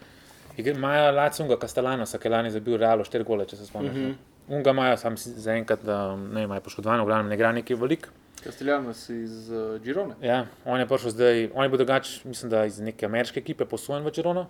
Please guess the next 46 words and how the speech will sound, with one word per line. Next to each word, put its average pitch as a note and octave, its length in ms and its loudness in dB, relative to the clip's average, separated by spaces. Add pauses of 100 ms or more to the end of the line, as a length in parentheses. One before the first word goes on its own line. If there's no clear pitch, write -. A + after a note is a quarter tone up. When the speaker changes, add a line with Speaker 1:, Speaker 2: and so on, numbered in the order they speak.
(140)
Speaker 1:
iz G#2+ 140 -10
New A#2+ 120 -4
Yorka C#3 300 -2
mogoče. D3 420 -2 (600)
In A#2+ 120 -2
zdaj A#2 100 6
se A#2+ 120 0
ga, A2 140 8 (140)
ga G#2 160 0
je A2 40 6
Lazio A2 260 6
kupil, A#2+ 220 0
ampak G#2+ 240 4
ja, A2+ 160 2 (480)
zaenkrat C3 420 4
je C#3 60 4
Immobile C3 400 8
še - 120 4
vedno B2+ 180 8
prvi C3 200 4
napadalec, B2 580 4
ampak A2+ 320 2
mora B2 220 6
to A#2 120 2
zamenjati, A#2 360 2
kaj A2 100 0
Immobile. G#2 460 4
Če - 160 -6
bo A2 100 2
Lazio C#3+ 280 8
z A#2 60 0
Immobilem B2 420 4
igral, A#2 260 4 (1000)
bo, A#2 240 6
bo A2 160 2
slabo A#2 300 4
za C3+ 120 2
njih, D#3+ 320 -2
tudi A#2+ 220 -2
v, A#2 180 8
v A2 100 8
Ligi A#2 180 0
prvakov A2+ 420 4
bo G#2 100 4
izpadel G#2 340 4
takoj. C#3+ 360 2